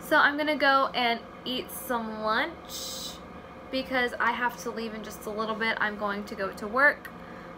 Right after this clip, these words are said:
Um, I'm working at the dance studio here in our town, and I'll be working for the next five Mondays there.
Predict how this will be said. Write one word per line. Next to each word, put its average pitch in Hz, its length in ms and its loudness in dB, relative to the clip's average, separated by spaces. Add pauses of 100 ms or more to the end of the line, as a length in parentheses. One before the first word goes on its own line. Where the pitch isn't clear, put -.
Um, 226 300 6
I'm 226 140 0
working 226 380 -2
at 202 300 6
the 214 80 -8
dance 240 260 -4
studio 254 380 -2
here 214 320 -2
in 202 340 -2
our 196 300 4 (400)
town, 277 580 2 (640)
and 220 800 2 (160)
I'll 220 200 4
be 214 120 -6
working 208 400 -2
for 214 100 -8
the 214 80 -4
next 190 260 -4
five 254 280 6
Mondays 233 380 0
there. 214 420 2